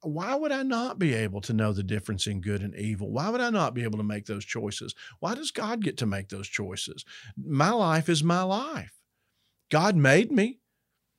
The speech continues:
So why shouldn't I be able to do what I want to do in the way I want to do it? I should have some power. I should have some control. It's my life. I only live once. And,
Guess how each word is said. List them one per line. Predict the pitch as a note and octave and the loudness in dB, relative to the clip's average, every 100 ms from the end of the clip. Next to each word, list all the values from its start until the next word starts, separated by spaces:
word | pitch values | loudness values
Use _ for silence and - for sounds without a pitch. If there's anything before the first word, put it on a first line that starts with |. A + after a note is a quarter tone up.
| _ | _
So | - F3 D#3 | 2 6 8
why | D#3 D3+ F#3+ | 8 6 4
shouldn't | G#3 G#3 E3 | 4 4 6
I | F3 | 4
be | G#3 F3+ | 4 6
able | C3+ C3 C#3+ F3 | 6 6 4 0
to | E3+ D3 | 0 2
do | A#2+ B2+ C#3+ | 4 6 6
what | C#3+ | 4
I | C#3+ | 4
want | C#3+ C3+ B2+ | 4 2 0
to | |
do | B2 A#2 | 2 4
in | C3 | 4
the | C#3+ | 4
way | B2 A2+ | 4 6
I | A2+ | 4
want | A2 A2+ A2 | 4 2 -2
to | A2+ | 0
do | D#3+ A3+ | 2 2
it? | A2+ - - - | -2 -6 -20 -6
I | - F#3+ | 2 2
should | - E4 | 4 4
have | G3+ C#3+ | 4 4
some | - A2 | 2 0
power. | A2 G#2 G#2 E3 C4 - - | 0 0 0 -2 -4 -16 0
I | D3+ | 4
should | G3 B3+ | 6 4
have | G3+ F3+ | 2 2
some | C#3+ C#3+ | 0 -2
control. | - A#2 - C#3 F3+ | -2 -2 2 4 6
It's | G3 G3 | 4 2
my | F#3 F#3 | 0 0
life. | F#3+ A3 B3 D3+ | 0 0 0 0
I | A#2 | 2
only | D#3 A3 F#3+ | 4 4 4
live | B2 A2 - - _ | 4 2 -2 -16 _
once. | A2 G#2+ A2 G3 - - - _ _ _ _ - | -2 2 4 2 0 -6 -6 _ _ _ _ -2
And, | E3 F#3 F3+ F3+ | 2 4 2 0